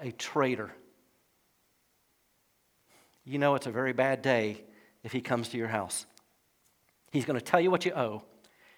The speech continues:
and then he's gonna squeeze more out of you. That's his living. This is not a guy that anyone likes being around. And where is he? He's at his tax booth. And who comes by? Jesus.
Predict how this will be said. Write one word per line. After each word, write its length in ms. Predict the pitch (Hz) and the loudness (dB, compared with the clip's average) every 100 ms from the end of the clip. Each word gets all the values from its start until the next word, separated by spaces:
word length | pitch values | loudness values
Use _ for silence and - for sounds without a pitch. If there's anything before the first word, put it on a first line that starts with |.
| _ _ _ | _ _ _
and 120 | 123 | -6
then 80 | 127 | -4
he's 120 | 131 | -4
gonna 140 | 123 117 | -4 -6
squeeze 460 | - - 143 139 | -6 -2 0 0
more 220 | 143 131 135 | 0 0 4
out 240 | 123 123 | 6 6
of 100 | 120 | 4
you. 240 | 107 104 - - - _ _ - 104 | -2 -6 -8 -20 -20 _ _ -10 4
That's 300 | 135 143 - | 6 4 0
his 260 | 127 110 | -6 -2
living. 480 | 123 135 131 123 120 - - - - - - | 0 2 2 -2 -4 -12 -20 -20 -20 -10 -4
This 180 | 131 | -2
is 200 | 143 110 107 | -2 -6 -6
not 520 | 113 127 131 123 - - - _ - | -2 4 6 6 0 -18 -20 _ -12
a 80 | |
guy 480 | 117 131 123 120 113 107 | 2 4 6 4 0 -4
that 120 | - 123 | -10 -6
anyone 360 | 123 117 117 113 | -4 -2 -2 2
likes 320 | 117 113 - | 2 0 -4
being 240 | 117 113 | -6 -4
around. 300 | 107 107 110 | -4 -4 -6
And 100 | 113 | -6
where 180 | 127 123 | -2 0
is 140 | 123 | 0
he? 120 | 113 101 | -2 -6
He's 120 | 104 | -2
at 140 | 127 | 0
his 120 | 120 | 0
tax 300 | - 123 123 | 0 0 0
booth. 260 | - 104 98 - - - _ | -4 -10 -10 -14 -18 -20 _
And 140 | 117 | -12
who 180 | 110 147 | -8 -8
comes 320 | - 139 135 | -4 -2 -4
by? 420 | 107 110 104 104 95 - _ _ _ _ _ - - 143 | -2 -4 -2 -4 -8 -18 _ _ _ _ _ -18 -18 -14
Jesus. 500 | 135 113 98 98 - | -6 -6 -6 -10 -12